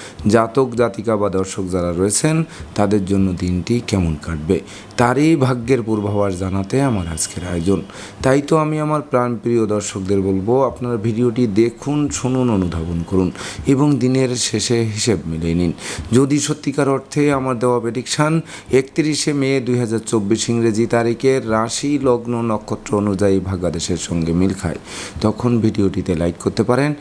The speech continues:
কমেন্ট করে মতামত জানাতে পারেন, এমনকি শেয়ার করে প্রিয়জনদের দেখার সুযোগ করে দিতে পারেন। আর যে সকল দর্শকরা আমার চ্যানেলে একেবারেই নতুন, তারা চ্যানেলটিতে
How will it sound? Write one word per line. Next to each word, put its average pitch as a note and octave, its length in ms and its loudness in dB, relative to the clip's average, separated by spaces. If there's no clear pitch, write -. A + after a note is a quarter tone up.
কমেন্ট B2 340 4
করে A2 140 2
মতামত G2 400 0
জানাতে G#2 360 0
পারেন, C#3 180 0
এমনকি B2 300 -2
শেয়ার G2+ 220 -2
করে G2 180 2
প্রিয়জনদের F2+ 720 2
দেখার F#2+ 320 0
সুযোগ F2+ 300 0
করে F2 200 -8
দিতে F2 240 -2
পারেন। F#2 200 2
আর A2 140 4
যে C3 80 6
সকল D3+ 220 2
দর্শকরা C#3 420 -4
আমার C3 180 -4
চ্যানেলে B2 380 0
একেবারেই B2 460 2
নতুন, B2 220 0
তারা A2+ 240 2
চ্যানেলটিতে A2 500 0